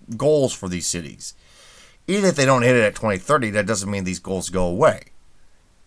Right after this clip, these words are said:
Why would you be concerned about me having a steak on a Saturday or, uh, drinking a cold glass of milk to go along with my, um,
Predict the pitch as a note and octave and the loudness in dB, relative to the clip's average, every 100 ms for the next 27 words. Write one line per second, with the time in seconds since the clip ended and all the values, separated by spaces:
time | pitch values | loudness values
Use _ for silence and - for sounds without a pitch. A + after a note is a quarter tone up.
0 | _ _ _ - - C3 A3 A#3 F#3 E3 | _ _ _ -18 0 2 4 2 -2 -4
1 | - G#2+ - B2 A#2+ G#2+ F#2 F#2+ F#2 E2+ | -2 -2 2 2 2 0 2 2 2 -2
2 | G2 G#2+ G#2+ G#2 G2 F#2+ F#2 F#2 - - | -4 -2 -2 0 0 -2 -4 -4 -6 -4
3 | F#2+ F2 E2+ E2 D#2 F#2+ F#2 D#2+ D2+ D#2+ | -4 -2 -4 -4 -4 -2 -2 -2 -6 -8
4 | D#2 D#2 E2 D#2+ E2 E2 D#2 G#2 F#2 F2 | -8 -8 -8 -6 -4 -6 -8 -8 -6 -8
5 | - A2 A2 F2+ G2+ F#2+ - E2+ G2 F#2 | -8 -6 -6 -4 -4 -4 -6 -6 -4 -4
6 | F2+ _ _ - - - - - G#2 A2 | -6 _ _ -20 -20 -20 -20 -20 -2 0
7 | G#2 G2+ G2 F2+ F2+ F2 E2+ F2 E2 E2 | 2 2 0 -2 -4 -2 -4 -8 -10 -12